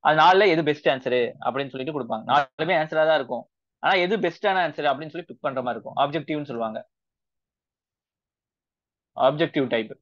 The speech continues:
அடுத்து main exam. Main exam ரிட்டர்ன் சொல்லுவாங்க. இது வந்து என்னது? ஒரு twenty questions டிஸ்கிரிப்டிவ்னு சொல்லுவாங்க. சரிங்களா? fifteen mark, ten mark, நம்ம ஸ்கூல்ல எழுதுவோம்ல அந்த மாதிரி.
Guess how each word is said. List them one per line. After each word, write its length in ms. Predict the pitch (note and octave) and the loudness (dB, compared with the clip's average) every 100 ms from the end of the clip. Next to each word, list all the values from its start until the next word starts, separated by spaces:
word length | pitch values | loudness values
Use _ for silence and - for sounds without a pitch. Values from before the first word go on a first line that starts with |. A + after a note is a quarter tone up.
| _ _ _ _ - | _ _ _ _ 0
அடுத்து 200 | F3 G3 | 2 4
main 180 | F3+ F#3 | 2 0
exam. 280 | D3 C3 B2 _ D3+ | 2 0 -2 _ -6
Main 180 | F3+ G#3 | -4 -2
exam 240 | F3 F#3+ | -2 -4
ரிட்டர்ன் 300 | D#3 G3 F#3+ | -2 -2 -2
சொல்லுவாங்க. 280 | D#3+ C#3 A#2+ - | -2 -2 -4 -6
இது 80 | C#3+ | -8
வந்து 140 | E3+ E3+ | -4 -4
என்னது? 180 | C#3+ B2 - - _ - | -4 -6 -8 -20 _ -10
ஒரு 100 | C3+ | -6
twenty 220 | D#3+ E3 G3 | -4 -2 -4
questions 360 | E3 G3 F3 - - - | -6 -8 -10 -12 -18 -10
டிஸ்கிரிப்டிவ்னு 520 | D3 - F#3+ F#3 F#3 D#3 | -6 -2 4 6 4 4
சொல்லுவாங்க. 280 | C3 A#2 A2+ - | 4 4 -2 -8
சரிங்களா? 240 | - C3+ D#3 | -6 -4 -4
fifteen 280 | D3 E3+ D#3+ | -4 -2 2
mark, 200 | D3 C3+ D3 C3+ | 2 2 0 2
ten 140 | C#3 D3 | 0 2
mark, 260 | D3 B2+ C3+ C3+ C3+ _ _ | 2 2 0 -4 -4 _ _
நம்ம 120 | D3 D#3 | -4 0
ஸ்கூல்ல 240 | F#3+ F#3 | 2 2
எழுதுவோம்ல 340 | E3+ D#3 C#3+ B2+ | 2 0 -2 -2
அந்த 100 | C3+ C#3+ | -2 -2
மாதிரி. 140 | C3+ | -4